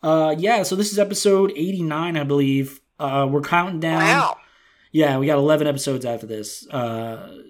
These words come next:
Speaker 1: I don't know when. Th-, well, I know the next one, I'll have my buddy Justin back on to talk about Snyder Cut and the first episode of Falcon Winter Soldier. That's coming in two weeks.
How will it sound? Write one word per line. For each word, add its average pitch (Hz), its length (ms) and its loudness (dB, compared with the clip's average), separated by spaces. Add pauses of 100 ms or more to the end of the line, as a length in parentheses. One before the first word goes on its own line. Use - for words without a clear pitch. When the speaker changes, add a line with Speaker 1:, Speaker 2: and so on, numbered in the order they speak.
(200)
Speaker 1:
I 147 120 -4
don't 143 420 0
know 139 320 2
when. 302 1040 -4
Th-, - 180 -8
well, 185 180 4
I 190 80 4
know 269 140 6
the 254 80 0
next 208 260 0
one, 151 300 -4 (120)
I'll 143 100 -4
have 185 100 2
my 180 80 0
buddy 160 240 2
Justin 156 340 -2
back 139 220 -2
on 135 160 -2
to 135 60 -4
talk 143 240 -2
about 131 420 -2
Snyder 147 340 0
Cut 131 380 -4
and 143 260 -2
the 131 60 -8
first 151 240 -4
episode 139 400 -4
of 131 280 -8
Falcon 135 300 -4
Winter 123 220 -8
Soldier. 240 500 -8 (320)
That's 180 180 -2
coming 185 220 0
in 180 80 0
two 196 180 -2
weeks. 185 380 -2